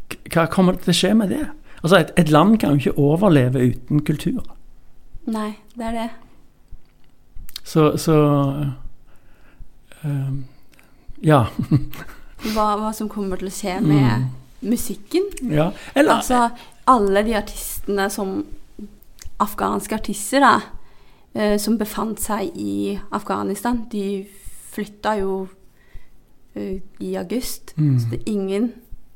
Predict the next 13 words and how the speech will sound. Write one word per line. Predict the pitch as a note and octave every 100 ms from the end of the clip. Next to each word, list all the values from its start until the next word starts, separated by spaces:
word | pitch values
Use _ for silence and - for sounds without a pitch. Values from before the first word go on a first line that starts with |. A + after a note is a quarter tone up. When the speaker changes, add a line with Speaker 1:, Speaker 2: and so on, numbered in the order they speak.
| - - - _ - - - -
Speaker 2:
afghanske | G#3+ G#3 F#3+ F#3+ G#3
artister | - F#3 - G3
der | G3
lenger. | F#3+ G3 G#3 C#4 C#4 -
Speaker 1:
Mm. | C#3 B2+ A2+ A2+ - - -
Speaker 2:
Og | A3 G#3+ G#3 G#3 G#3 G3+
det | G#3
er | A3+ A3 G3+ G3
jo | G3 G3 G#3 - - - - - -
trist, | - - A3 - - - -
Speaker 1:
Mm. | D3+ B2+ A#2+ B2+ - - -
Speaker 2:
for, | - G#3+ G#3+ G#3
eh, | G#3 G3+